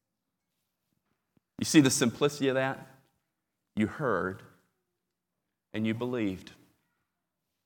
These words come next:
A brother shared this quote at Theology Breakfast, I think it was on Slack too,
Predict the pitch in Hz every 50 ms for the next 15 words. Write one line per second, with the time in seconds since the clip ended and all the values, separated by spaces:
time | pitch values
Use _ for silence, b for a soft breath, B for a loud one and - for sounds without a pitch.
0 | _ _ _ _ _ _ _ _ _ _ _ _ _ _ - - 85 98 113 110
1 | 101 95 - - 117 107 98 95 95 98 - - - - 117 110 107 101 - -
2 | - 92 - - - - 104 104 104 107 92 92 87 - 95 95 - - - -
3 | 92 - 113 107 85 90 95 92 85 - - 101 95 95 87 - - - 107 101
4 | 98